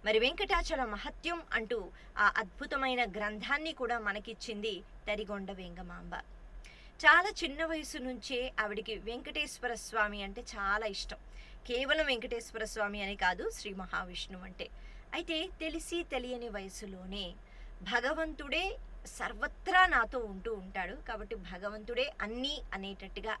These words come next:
ఆవిడ భావన చేస్తూ ఉండేది. ఈ క్రమంలో ఆడపిల్ల కదా, కొంచెం చిన్న వయసులోనే అప్పట్లో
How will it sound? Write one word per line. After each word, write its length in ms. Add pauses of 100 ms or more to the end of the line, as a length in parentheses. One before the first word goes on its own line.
ఆవిడ 220 (400)
భావన 380
చేస్తూ 480
ఉండేది. 360 (840)
ఈ 80
క్రమంలో 680 (420)
ఆడపిల్ల 400
కదా, 260
కొంచెం 500 (100)
చిన్న 160
వయసులోనే 720
అప్పట్లో 460